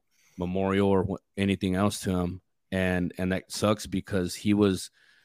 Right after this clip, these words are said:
such a pivotal figure for me at the time too, such a mentor, just like Kurt was. And it sucks that he doesn't get that recognition because he didn't die in a line of duty. Um,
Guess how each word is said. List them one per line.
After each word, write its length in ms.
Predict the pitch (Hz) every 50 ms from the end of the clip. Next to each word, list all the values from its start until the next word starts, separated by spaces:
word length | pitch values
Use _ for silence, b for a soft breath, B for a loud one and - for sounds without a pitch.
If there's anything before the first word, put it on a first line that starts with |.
| b b
such 380 | - - - - 110 107 - -
a 60 | 95
pivotal 460 | - - - 110 104 104 104 101 92
figure 380 | - - - 104 101 98 98 90
for 160 | - - 95
me 260 | 95 98 98 98 98
at 100 | 90 -
the 80 | - 90
time 320 | - - 104 95 92 90
too, 220 | - - 110 110 98
such 300 | - - 98 - - 98
a 40 |
mentor, 480 | 90 90 95 101 104 - - 98 95 90
just 240 | 82 95 92 - -
like 140 | 82 80 -
Kurt 260 | - 107 104 - -
was. 400 | 92 92 90 90 87 - - - b b b b b b b b b -
And 280 | 98 95 92 90 90
it 120 | 90 - -
sucks 300 | - 101 95 - - -
that 240 | 101 92 87 82 - _
he 160 | - 104 98
doesn't 320 | 87 95 90 - 98 90
get 200 | 80 95 90 -
that 160 | - 92 - 95
recognition 680 | 95 92 - - 87 92 90 95 98 - 92 92 87
because 320 | 87 85 - 92 85 80
he 120 | - 98 87
didn't 220 | 95 90 85 78
die 160 | 90 90 92
in 100 | 92 90
a 60 | 85
line 240 | 82 85 87 90 87
of 100 | 82 80
duty. 400 | 80 87 92 95 95 87 82 - b b b b b b b b b -
Um, 460 | 92 87 85 85 85 82 82 87 -